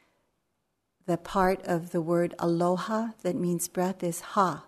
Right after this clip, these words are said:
the, the last part of it, ha. And so we have been taught that when we greet each other,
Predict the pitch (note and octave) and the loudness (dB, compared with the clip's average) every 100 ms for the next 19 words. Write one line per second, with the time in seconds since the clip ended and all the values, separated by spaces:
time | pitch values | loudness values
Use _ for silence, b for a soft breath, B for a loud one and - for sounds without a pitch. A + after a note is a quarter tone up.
0 | _ _ _ _ _ _ _ G#3+ - E3+ | _ _ _ _ _ _ _ _ -6 -4
1 | E3+ E3+ - _ - E3 E3 F3 - F#3+ | -4 -8 -14 _ -6 -4 -4 -6 -8 -6
2 | E3+ E3+ E3+ D#3+ - G3 F3+ E3 _ _ | -6 -6 -8 -12 -10 -8 -8 -10 _ _
3 | _ b b b b b - F#3+ F#3+ - | _ b b b b b -2 2 4 6
4 | A#3 A#3 A3 - G3 G3+ G3+ G3 G3 _ | 6 6 2 -4 -2 0 0 -2 -8 _
5 | - G#3 G3+ G3 F#3 - A3+ A#3 A3+ - | -6 -4 -2 -2 -2 -2 -2 0 0 -2
6 | - - F3 F#3 F3 F3 F3+ F3 G3 G#3+ | -8 -4 -4 -2 0 0 -2 -4 -2 0
7 | A3 F#3+ - E3 D3+ D3 | 0 -4 -6 -6 -6 -10